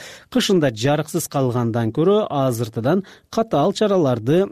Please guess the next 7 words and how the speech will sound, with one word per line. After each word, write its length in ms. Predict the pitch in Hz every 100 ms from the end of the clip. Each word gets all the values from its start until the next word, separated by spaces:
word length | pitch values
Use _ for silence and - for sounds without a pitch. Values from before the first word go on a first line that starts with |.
| -
эрежелерди 680 | 196 196 160 127 120 117 151
киргизүү 580 | - 233 180 127 143 170
керек 480 | 147 139 135 131
деп 160 | 131 107
жазат 380 | 113 110 185 -
Автандил 680 | 180 180 135 117 107 135 180 -
Белеков. 720 | 120 107 117 107 110 -